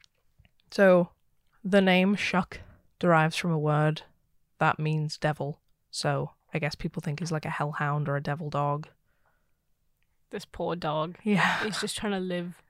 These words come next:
Speaker 1: In it. It's just a random street dog.
Speaker 2: <laughs>
Speaker 1: People have given many different types of reports, so it's nigh on impossible to figure out what Shuck really looks like. The only thing that everyone can kind of agree on is that he's a black dog.
Speaker 2: Right.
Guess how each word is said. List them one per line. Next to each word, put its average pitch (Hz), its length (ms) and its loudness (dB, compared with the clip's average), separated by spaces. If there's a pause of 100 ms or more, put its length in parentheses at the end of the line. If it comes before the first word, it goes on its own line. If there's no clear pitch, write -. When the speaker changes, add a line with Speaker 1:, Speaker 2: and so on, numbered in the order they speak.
(120)
Speaker 1:
In 170 100 2
it. 139 320 0
It's 180 140 -6
just 196 200 -4
a 160 60 2
random 147 440 2
street - 320 -6
dog. 143 320 -4 (220)
Speaker 2:
<laughs> 269 120 -6 (1700)
Speaker 1:
People 262 240 4
have 285 100 6
given 240 300 2
many 214 240 2
different 208 340 0
types 123 260 0
of 139 60 -2
reports, - 640 -2 (240)
so 165 360 2
it's 170 140 0
nigh 185 260 8
on 180 140 4
impossible 170 520 0
to - 80 -6
figure 160 280 2
out 147 180 2
what 147 140 0
Shuck - 260 0
really 151 360 0
looks - 240 -2
like. - 180 -4
The 175 120 2
only 175 140 2
thing 170 220 0
that 147 220 -2
everyone 165 280 0
can 180 140 -6
kind 147 180 -2
of 147 60 -4
agree 139 220 -2
on 143 160 -2
is 160 100 -4
that - 120 -8
he's 156 100 -4
a 160 40 -2
black 135 300 -4
dog. 98 320 -2 (240)
Speaker 2:
Right. 196 280 -10